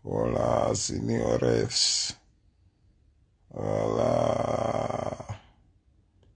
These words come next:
Hola.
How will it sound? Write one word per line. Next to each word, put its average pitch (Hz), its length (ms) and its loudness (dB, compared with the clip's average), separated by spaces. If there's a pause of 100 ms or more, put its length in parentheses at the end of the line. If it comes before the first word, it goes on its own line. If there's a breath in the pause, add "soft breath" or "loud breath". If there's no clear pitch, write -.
(480)
Hola. 117 1900 -2